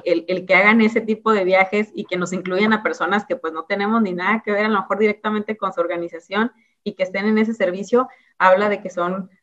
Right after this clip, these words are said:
grandes personas, grandes seres humanos que, que buscan ayudar a, a quien lo esté necesitando. Y yo sé que todas estas personas, eh, que están conectadas el día de hoy, primero de que nada quiero darles las gracias por, por conectarse, porque sé que el trabajo que está haciendo Raúl y Ale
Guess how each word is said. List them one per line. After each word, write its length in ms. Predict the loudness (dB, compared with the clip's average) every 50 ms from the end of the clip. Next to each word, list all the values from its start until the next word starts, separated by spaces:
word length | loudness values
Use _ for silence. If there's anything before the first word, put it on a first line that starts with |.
| _ 2
grandes 300 | 4 4 4 4 2 -2
personas, 420 | -2 -4 -4 -2 -2 -2 0 2 2
grandes 280 | 2 2 2 0 -2
seres 260 | -2 -2 -2 -2 -4
humanos 420 | -6 -6 -4 -4 -2 0 -2 -2 -2
que, 180 | -4 -4 -2
que 100 | -2 -2
buscan 320 | -2 -2 -4 -4 -2 -2 0
ayudar 360 | 0 2 2 2 2 2 2
a, 180 | 2 0 0 -4
a 80 | -6
quien 200 | -6 -8 -10 -10
lo 60 | -10
esté 180 | -6 -2 0 0
necesitando. 760 | 0 0 -2 -6 -12 -12 -8 -6 -4 -2 0 2 0 0 0 -6 _ _ _ _
Y 100 | -4 -2
yo 60 | 0
sé 140 | 0 0 2
que 80 | 2 2
todas 240 | 4 4 4 4
estas 260 | 4 2 0 -2 -2 0
personas, 580 | 0 0 0 0 0 0 2 2 2 0 -2 -8 _ _ _ _ _ _ _ 2
eh, 240 | 4 4 4 4
que 80 | 2 0
están 200 | 0 0 0 2
conectadas 540 | 2 2 2 2 0 4 4 6 4 4 2
el 100 | 0 4
día 120 | 8 10
de 80 | 10 10
hoy, 140 | 10 8 6
primero 280 | 2 0 2 2 4
de 140 | 4 4 4
que 100 | 2 4
nada 220 | 4 4 4 4
quiero 200 | 2 2 4 4
darles 280 | 6 6 4 4 2 2
las 160 | 2 2 2
gracias 400 | 4 2 2 2 0 -4 -6 -4
por, 260 | 0 0 0 0 0
por 160 | -6 -6 -4 -4
conectarse, 640 | -4 -6 -6 -6 _ 2 2 2 2 2 0 0
porque 300 | 2 0 -2 -2 -2 -6
sé 220 | -4 -4 -6 -4
que 240 | -2 0 0 0 0 0
el 240 | 0 0 0 0 0
trabajo 320 | 2 4 4 4 2 0 -4
que 60 | -4
está 140 | -2 -4 -4
haciendo 260 | -6 -4 -4 -2 0
Raúl 340 | 0 2 2 2 0 0 0
y 100 | 2 2
Ale 320 | 2 2 0 -2 -4